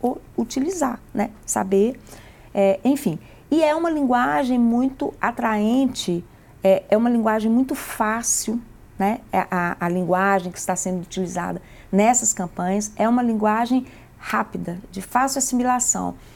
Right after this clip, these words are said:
é, para todos os públicos, incluindo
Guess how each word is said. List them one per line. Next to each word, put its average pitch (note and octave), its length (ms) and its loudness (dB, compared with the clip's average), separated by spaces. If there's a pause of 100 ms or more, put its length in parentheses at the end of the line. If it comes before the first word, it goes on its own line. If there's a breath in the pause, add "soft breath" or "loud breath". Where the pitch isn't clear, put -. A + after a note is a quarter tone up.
(260 loud breath)
é, G3 380 6 (100)
para B3+ 160 4
todos A3+ 280 0
os A#3+ 140 -4
públicos, G#3+ 640 -2 (200)
incluindo B3 640 2